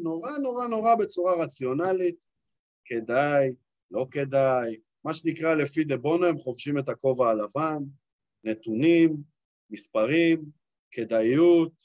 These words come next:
אי כדאיות, יש לי נעלמים,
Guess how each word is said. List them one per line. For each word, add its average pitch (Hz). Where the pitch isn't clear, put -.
אי 170
כדאיות, 156
יש 117
לי 120
נעלמים, 135